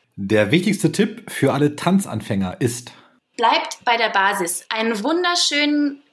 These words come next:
Speaker 2: ein wunderschön getanzter Basic ist tausendmal schöner als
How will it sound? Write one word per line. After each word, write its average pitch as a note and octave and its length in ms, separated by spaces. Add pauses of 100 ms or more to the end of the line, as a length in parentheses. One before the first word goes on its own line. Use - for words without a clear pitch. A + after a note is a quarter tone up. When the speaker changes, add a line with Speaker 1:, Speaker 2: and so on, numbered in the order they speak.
Speaker 2:
ein A#3+ 320
wunderschön D#4+ 500
getanzter C4 440
Basic D4 800
ist - 220
tausendmal C4+ 680
schöner C4+ 640
als A3+ 640